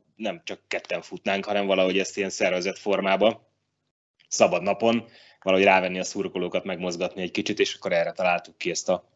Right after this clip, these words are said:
Fussunk is lesre című történetet, ami az első szabad napon tizenegy órakor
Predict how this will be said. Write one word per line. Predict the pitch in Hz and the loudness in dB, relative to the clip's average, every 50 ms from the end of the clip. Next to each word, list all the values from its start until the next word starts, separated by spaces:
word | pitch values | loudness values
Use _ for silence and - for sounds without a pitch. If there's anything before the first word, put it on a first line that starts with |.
| _ _ | _ _
Fussunk | - - 95 - - 95 87 80 | -6 -4 -2 -2 0 -2 0 0
is | 98 92 - | 0 0 0
lesre | 98 92 - - 95 | 0 0 0 -2 -4
című | - - 98 95 92 90 | -2 -2 -2 0 0 -2
történetet, | - - 95 90 92 101 95 95 90 - 82 - | 0 0 0 0 0 0 -2 -2 -2 -4 -4 -4
ami | 95 95 92 95 | -4 -2 0 2
az | 95 92 90 101 | 0 2 4 4
első | 98 92 87 - 87 | 4 4 2 0 -2
szabad | - - 98 90 92 90 90 | -4 -4 -4 -2 -2 -2 -4
napon | 92 87 - 90 87 87 | -4 -8 -6 -6 -8 -8
tizenegy | - 92 82 90 90 90 87 82 90 | -8 -12 -8 -4 -4 -4 -2 -2 -2
órakor | 87 85 85 - 92 90 | -2 -2 -2 -2 0 -2